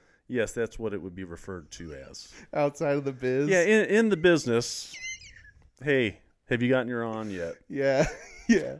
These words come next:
Speaker 1: I haven't.
Speaker 2: They don't have time to say the whole
Speaker 1: Correct,
Speaker 2: word.
Speaker 1: correct. And so I'm
Speaker 2: It's
Speaker 1: not
Speaker 2: tacky.
Speaker 1: introducing myself until, one, that happens.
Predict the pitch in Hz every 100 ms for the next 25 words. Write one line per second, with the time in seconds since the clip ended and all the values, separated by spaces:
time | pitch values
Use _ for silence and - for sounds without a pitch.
0 | - 117 139 147 135 165 156 139 135 120
1 | 113 120 110 113 110 - 160 120 104 -
2 | 160 120 - 123 - 135 143 202 190 170
3 | 139 143 151 131 117 - 113 - 107 113
4 | 107 117 131 117 110 95 92 87 82 87
5 | 87 131